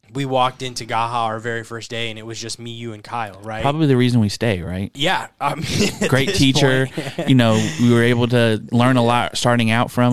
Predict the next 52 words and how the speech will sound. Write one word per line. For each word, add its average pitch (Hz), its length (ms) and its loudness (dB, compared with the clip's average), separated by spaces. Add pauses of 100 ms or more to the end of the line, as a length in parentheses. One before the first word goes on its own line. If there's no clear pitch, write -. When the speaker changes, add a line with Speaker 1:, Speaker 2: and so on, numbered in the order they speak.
Speaker 2:
him. 120 40 2
Speaker 1:
Yeah. 131 300 2
Speaker 2:
Like, 110 100 -10
if 107 80 -2
he 135 80 4
was 151 140 6
a 127 60 4
bad 123 280 0
teacher 127 400 2
or, 117 80 2
you 120 140 2
know, 117 100 6
not 117 220 4
a - 40 2
good 113 200 0
guy, 117 420 2
Speaker 1:
Yeah. 117 320 -2
Speaker 2:
we 117 100 6
probably 127 360 4
were 113 40 2
just 107 120 -4
like, 90 140 -12
"Dude, 85 180 -12
this 117 160 -2
sucks. - 340 -4
It's 85 100 -8
six - 280 -2
A - 20 2
M. 110 220 4
We're 92 80 -4
sweating. 107 480 0
He 107 80 -2
does, 120 140 2
he's 120 80 0
Speaker 1:
Yeah. 131 40 4
Speaker 2:
got 131 140 2
the 107 60 -4
heat 123 260 4
on." 113 420 0 (460)
Speaker 1:
So 135 260 -4
me 139 240 -6
and 139 100 -8
John 127 600 -2
were 120 100 -8
both 131 320 -2
on 127 220 -4
midnight 117 400 -10
shift 117 340 -8
when 117 140 -14
we 107 80 -14
started 120 380 -6
jujitsu, 120 840 -6